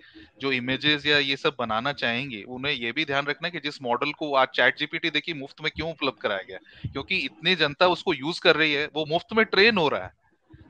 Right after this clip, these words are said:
आप जिसने उससे सवाल पूछ रहे हैं वो सही होता है, गलत होता है,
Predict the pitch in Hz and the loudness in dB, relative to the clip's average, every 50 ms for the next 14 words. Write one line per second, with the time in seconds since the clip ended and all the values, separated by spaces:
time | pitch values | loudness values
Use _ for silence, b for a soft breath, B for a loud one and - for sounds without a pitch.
0 | - - 135 143 143 - 143 139 - - 190 196 190 170 - - 180 - 180 147 | 2 4 4 4 4 2 -8 -8 -6 -4 0 0 0 0 0 -4 0 4 6 8
1 | 151 165 175 - 170 160 - - 170 180 175 170 156 - 156 139 147 170 165 160 | 8 8 8 6 0 -6 -2 0 0 0 0 0 2 4 4 6 6 6 4 2
2 | 151 - 170 165 160 139 143 139 151 151 - 151 143 - 147 143 147 147 | 4 6 6 6 6 6 4 4 4 2 2 0 0 0 2 0 0 0